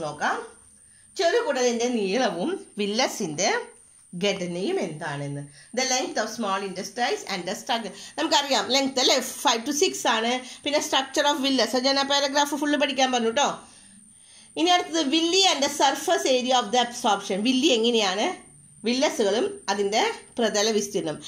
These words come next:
ഇങ്ങനെ finger like portions ഉള്ളതുകൊണ്ട് അത് പ്രതല സ-, surface area, പ്രതല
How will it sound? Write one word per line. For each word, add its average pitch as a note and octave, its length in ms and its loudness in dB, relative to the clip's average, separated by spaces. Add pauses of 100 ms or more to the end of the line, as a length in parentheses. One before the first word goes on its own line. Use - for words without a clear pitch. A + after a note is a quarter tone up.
(140)
ഇങ്ങനെ B3+ 260 4
finger A#3+ 320 2
like C4 240 0
portions A3+ 380 0
ഉള്ളതുകൊണ്ട് A3+ 480 2 (200)
അത് A#3 140 0 (1300)
പ്രതല B3+ 240 2 (100)
സ-, A#3+ 180 2 (200)
surface C4 440 0
area, A3 200 0 (420)
പ്രതല A3+ 240 2